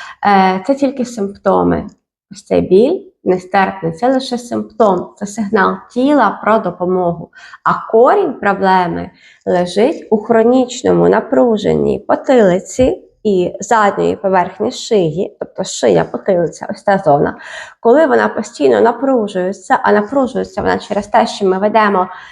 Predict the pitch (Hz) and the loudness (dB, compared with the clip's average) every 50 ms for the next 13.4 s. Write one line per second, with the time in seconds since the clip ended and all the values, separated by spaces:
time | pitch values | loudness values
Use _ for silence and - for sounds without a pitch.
0 | - _ - - 233 254 240 233 240 240 - - 214 - - 226 226 220 - 202 | -20 _ -16 -4 0 2 2 2 2 0 -4 -8 -12 -8 -6 -4 -6 -4 -6 -12
1 | - - 240 247 240 - 226 196 180 180 175 175 175 202 - - - _ 185 214 | -12 -10 -10 -10 -4 0 0 0 2 0 0 -2 -2 -4 -6 -10 -14 _ -4 -2
2 | 214 185 - - - - - - 202 - - 196 240 262 262 233 - 214 233 240 | -2 -2 -4 -6 -10 -10 -6 -6 -6 -4 -2 0 2 2 2 2 0 2 2 2
3 | 247 247 247 233 240 247 202 180 175 - 160 - - - 202 196 208 214 208 202 | 4 4 2 2 2 2 2 2 0 0 -4 -10 -12 -10 -10 -8 -6 -4 -4 -4
4 | 180 165 165 180 233 254 247 240 240 - 202 180 170 165 170 170 - - - - | -4 -4 -6 -4 -2 -2 -2 -4 -6 -8 -6 -4 -2 -2 -2 -2 -4 -8 -12 -14
5 | - - - - - _ _ - 226 214 214 - - 214 208 208 208 214 202 208 | -20 -20 -20 -20 -20 _ _ 2 2 4 4 0 0 -4 -4 -4 -4 -4 -4 -4
6 | 208 214 196 185 190 180 185 190 - 214 202 - - - 202 190 180 175 - - | -2 -2 0 0 0 0 -2 -2 -6 -12 -14 -14 -8 -4 -2 -2 0 -2 -2 -6
7 | - - - 254 262 330 320 - - 226 214 196 196 208 214 208 - - - - | -8 -4 0 0 0 0 0 -2 -2 0 2 4 2 2 0 -2 -6 -12 -18 -18
8 | _ - - - - - 185 208 247 269 - - - 175 202 - - 220 233 240 | _ -4 -4 -2 0 2 2 4 4 4 2 0 -2 -4 -6 -2 2 4 6 6
9 | 226 214 196 190 202 202 190 196 196 190 196 196 190 190 190 185 170 160 - - | 6 6 6 4 4 2 0 0 0 2 2 0 0 0 0 0 0 -2 -4 -6
10 | - 120 - - - _ _ _ 269 311 - 370 339 302 - 247 233 240 247 233 | -8 -10 -10 -10 -14 _ _ _ -2 -2 0 0 -2 0 4 4 4 4 4 0
11 | 220 208 196 190 190 196 185 - 202 - - _ - - _ _ _ - 208 214 | 0 0 0 0 0 0 -4 -6 -8 -12 -16 _ -20 -20 _ _ _ 2 4 4
12 | 208 202 202 202 202 202 202 202 202 - 294 285 294 311 302 - - - 220 220 | 4 4 4 4 2 2 0 -4 -4 -2 0 2 2 2 0 -4 -2 2 4 4
13 | 226 226 220 214 196 196 196 | 6 4 4 2 0 -2 -4